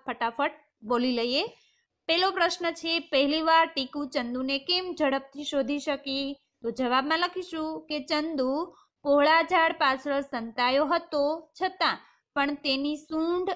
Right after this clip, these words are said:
અને પૂંછડી દેખાતી હતી. આથી છે પહેલી વાર ટીકુ ચંદુને ઝડપથી શોધી શકી. બીજો પ્રશ્ન, "તું તો ઝાડ કરતાંય જાડો છે," એવું ટીકુએ ચંદુને શા માટે કહ્યું?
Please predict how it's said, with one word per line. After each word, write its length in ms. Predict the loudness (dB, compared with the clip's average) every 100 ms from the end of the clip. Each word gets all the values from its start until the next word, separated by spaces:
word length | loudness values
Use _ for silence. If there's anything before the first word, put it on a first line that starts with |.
| -4
અને 360 | -4 0 0
પૂંછડી 560 | -2 -6 -12 -8 -6 -2
દેખાતી 800 | -2 -4 -4 -6 -4 -2 0 2 0 -4 _ -2
હતી. 580 | -2 0 0 -2 -4 -12 _ -4
આથી 360 | -4 -4 -8
છે 200 | -4 -4
પહેલી 420 | -4 -2 -2 -2
વાર 180 | 2 2
ટીકુ 500 | 0 -4 -10 -8 -8
ચંદુને 640 | -6 -6 -6 -8 -6 -6 -6
ઝડપથી 800 | -4 -6 -6 -8 -8 -6 -6 -10 _ _
શોધી 640 | -6 -6 -2 -2 -4 -6 _ -10
શકી. 460 | -10 -10 -16 -16 _ _ _ _ _ _ -4
બીજો 240 | -2 0
પ્રશ્ન, 400 | 2 0 0 -2 0 0 0 -6 _ _
"તું 200 | -8 -6
તો 200 | -2 -2
ઝાડ 460 | 0 2 4 4 2
કરતાંય 500 | 0 -2 0 2 2
જાડો 440 | 2 0 2 0
છે," 420 | -2 -2 -4 -6 _ _ _
એવું 380 | 0 2 2 -2
ટીકુએ 520 | -6 -6 -6 0 0
ચંદુને 640 | 0 -2 -4 -4 -4 -2 -2
શા 240 | 0 0
માટે 340 | 0 -2 -4
કહ્યું? 720 | -4 0 0 0 -2 -4 -6